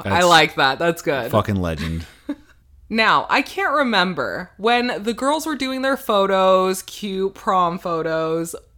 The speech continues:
Speaker 1: was Miguel with the husbands taking photos? I don't think he was.
Speaker 2: I don't think he was. You
Speaker 1: What a brat.
Speaker 2: Honestly, you know what's funny? I could imagine Miguel at his own prom having the same type of mood.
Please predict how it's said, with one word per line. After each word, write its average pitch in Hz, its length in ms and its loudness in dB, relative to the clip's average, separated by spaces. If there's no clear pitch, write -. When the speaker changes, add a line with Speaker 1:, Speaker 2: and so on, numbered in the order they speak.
Speaker 1:
was 208 460 0
Miguel 190 680 2
with 165 280 0
the 175 100 0
husbands 151 580 -4
taking 160 360 -8
photos? 131 640 -6
I 156 140 -8
don't 160 400 -4
think 160 180 -8
he 151 160 -8
was. 139 480 -4
Speaker 2:
I 107 60 -8
don't 160 180 -2
think 196 140 -4
he 175 100 -2
was. 90 760 -4
You - 100 -2
Speaker 1:
What 277 120 6
a 381 80 4
brat. 165 760 4
Speaker 2:
Honestly, 123 340 4
you 110 80 4
know 120 80 4
what's 123 140 2
funny? 92 340 -4
I 120 60 2
could 170 140 2
imagine 110 400 4
Miguel 95 400 0
at 85 80 -6
his 90 160 -4
own 98 160 -2
prom 113 500 0
having 101 300 -2
the 87 80 -4
same 85 320 -4
type 82 180 -4
of 85 80 -4
mood. 80 320 -6